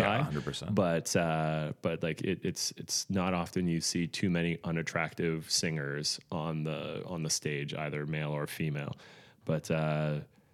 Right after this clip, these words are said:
Speaker 1: yeah, she, she had the full package, has the full package. She's still, like, that last record, was it last episode we were talking about that with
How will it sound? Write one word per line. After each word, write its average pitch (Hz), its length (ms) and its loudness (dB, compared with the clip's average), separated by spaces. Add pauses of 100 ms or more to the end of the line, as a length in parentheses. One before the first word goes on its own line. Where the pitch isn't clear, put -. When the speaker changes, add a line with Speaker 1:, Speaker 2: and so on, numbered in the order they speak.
(220)
Speaker 1:
yeah, 104 240 2
she, 117 220 2
she - 220 0
had 127 160 4
the 160 60 -4
full 120 260 2
package, - 460 -2
has 139 280 4
the - 60 0
full - 180 -4
package. - 360 -6
She's - 200 0
still, 101 520 2
like, 87 260 0
that 98 220 -2
last 104 320 0
record, 82 360 0
was 98 160 2
it 101 200 -2
last 98 320 0
episode 123 340 2
we 120 60 4
were 123 100 4
talking 117 320 2
about 113 200 2
that 123 260 0
with 87 180 2